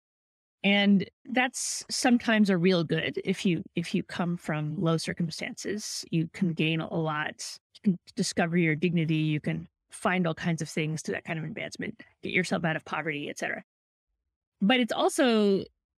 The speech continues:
can be, uh, absurd, repulsive, pointless, cruel. Many of the things I saw in my experiences in mainstream academia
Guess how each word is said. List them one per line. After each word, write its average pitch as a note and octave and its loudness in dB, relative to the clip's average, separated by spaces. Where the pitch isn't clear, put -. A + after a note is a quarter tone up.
can A3 8
be, G3 4
uh, D#3 -2
absurd, F#3+ 0
repulsive, F3 -2
pointless, E3+ 0
cruel. A3 2
Many B3+ 8
of G3+ 2
the F#3+ 0
things F#3+ 2
I E3 0
saw E3 -6
in E3 -4
my D3+ -6
experiences E3 0
in E3+ 4
mainstream D#3+ 2
academia D#3 -2